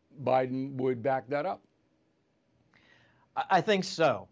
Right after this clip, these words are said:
Speaker 2: Um, how he does it and how effective, that's a different question. The sad part of it is that, you know, it'd be better to have a military posture to signal what our interests are. That's not necessarily clear.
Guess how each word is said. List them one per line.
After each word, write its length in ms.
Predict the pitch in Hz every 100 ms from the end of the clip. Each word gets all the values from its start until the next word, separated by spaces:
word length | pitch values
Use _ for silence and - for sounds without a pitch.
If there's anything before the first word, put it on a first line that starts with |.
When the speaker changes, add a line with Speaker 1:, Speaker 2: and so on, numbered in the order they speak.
| _
Speaker 2:
Um, 280 | 139 139 131
how 340 | - 156 190
he 80 | 233
does 260 | 190 226 214
it 140 | 233
and 100 | 165
how 180 | 160 160
effective, 600 | 139 - 190 190 202 190
that's 200 | 160 147
a 60 | 131
different 380 | 165 165 143 127
question. 560 | 151 151 - 196 190 - _ _ _
The 100 | 151
sad 320 | 143 196 214
part 220 | - 180 160
of 100 | 156
it 60 |
is 160 | 156 147
that, 180 | 151 - _ _ -
you 120 | 143
know, 140 | 143
it'd 120 | 160 151
be 60 |
better 280 | 156 208 214
to 140 | 196
have 180 | 170 180
a 60 | 151
military 480 | 165 185 170 160 139
posture 420 | - 151 165 151
to 120 | 131
signal 420 | - 175 165 160
what 140 | 147 135
our 160 | 127 -
interests 480 | 185 190 147 -
are. 300 | 110 101 120 - _ _ _
That's 440 | 165 170 - - 156
not 400 | 147 160 202 202
necessarily 640 | 175 165 - 185 175 143
clear. 600 | - - 190 151 117 147